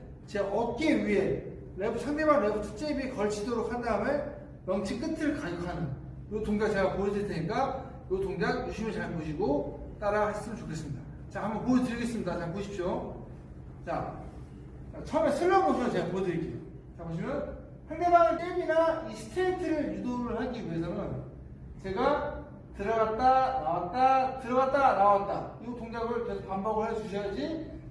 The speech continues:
상대방이 타이밍을 맞춰서 주먹이 나오기 때문에 그 나오는 타이밍을 맞춰가지고 왼쪽으로 슬리핑을 해서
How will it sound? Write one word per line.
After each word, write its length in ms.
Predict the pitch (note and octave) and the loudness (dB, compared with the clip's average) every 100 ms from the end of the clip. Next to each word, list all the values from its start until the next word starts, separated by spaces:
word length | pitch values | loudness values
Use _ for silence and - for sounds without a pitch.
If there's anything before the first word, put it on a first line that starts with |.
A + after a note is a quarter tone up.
| - | -10
상대방이 460 | C4+ D4 C4 C4 D#4 D#4 - - | -2 2 4 2 2 -2 -4 0
타이밍을 540 | E4+ F4+ F4 F4 D#4 | 4 4 2 2 4
맞춰서 640 | D4+ - G3+ G3+ A3+ A3 - - - - | 4 0 -2 -2 -2 -2 -6 -12 -14 -12
주먹이 300 | A3 A3+ G#3+ | -2 0 2
나오기 600 | F#3+ F#3 G3+ G3 F3 E3+ | 4 4 4 2 0 -4
때문에 640 | C4+ B3 G3 G#3+ - - - - - | -4 -4 -2 -2 -2 -6 -10 -12 -12
그 100 | - | -6
나오는 480 | D#3 F3+ G3+ A3 G#3+ | -2 2 2 2 2
타이밍을 320 | C#4 D4 C#4 | 2 2 2
맞춰가지고 1000 | - D#3+ F#3+ F3+ D#3+ E3+ D#4 D#4+ - - - - | 0 -2 -4 -4 -2 0 0 -2 -4 -10 -10 0
왼쪽으로 800 | A3+ - - E4+ E4 D#4+ D4 - | 4 4 2 4 4 6 6 6
슬리핑을 500 | D#4+ E4 D#4+ C#4+ A#3+ | 2 2 2 2 6
해서 680 | C#4 A#3+ F#3+ G3 - - | 6 6 4 2 -4 -10